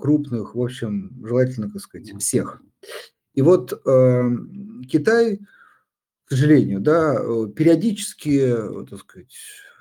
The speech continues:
в кавычках радует, э, мир, э, неприятными историями, связанными с тем, что отчетность, э, там, э, фальсифицируется, искажается, и, в общем, э, ну вот,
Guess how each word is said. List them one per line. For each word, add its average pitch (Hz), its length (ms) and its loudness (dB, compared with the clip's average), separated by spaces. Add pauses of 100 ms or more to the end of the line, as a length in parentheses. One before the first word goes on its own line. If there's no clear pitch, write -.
(560)
в - 60 -20
кавычках 147 560 2
радует, 117 580 0
э, 113 140 -6
мир, 202 400 -2 (420)
э, 117 120 -6
неприятными 127 720 0
историями, 196 440 -2
связанными 139 420 -2
с 131 80 -8
тем, 208 160 0
что 131 460 0
отчетность, - 880 -6
э, 98 60 -10
там, 82 500 -16
э, - 260 -20
фальсифицируется, 165 1200 -4 (280)
искажается, 139 1300 0 (720)
и, 139 100 -2
в 139 100 2
общем, 151 540 2
э, 123 400 2
ну 143 120 -4
вот, 131 240 -6